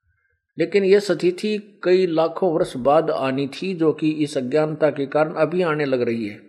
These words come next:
अब ये स-, रुकेगी, अब ये सेटल होगी कुछ दिन के लिए,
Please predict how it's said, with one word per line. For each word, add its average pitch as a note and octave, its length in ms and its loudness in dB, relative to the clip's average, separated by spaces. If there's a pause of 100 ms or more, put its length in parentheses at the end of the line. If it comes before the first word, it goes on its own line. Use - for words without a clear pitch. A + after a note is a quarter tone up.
(840)
अब D#3+ 160 2
ये G#3 140 6
स-, - 240 -8
रुकेगी, E3+ 680 4 (720)
अब E3+ 200 2
ये F3+ 280 4
सेटल G3 460 -2
होगी D3+ 480 2
कुछ D3+ 360 -8
दिन C#3+ 220 0
के D3 120 -2
लिए, G#3+ 500 -6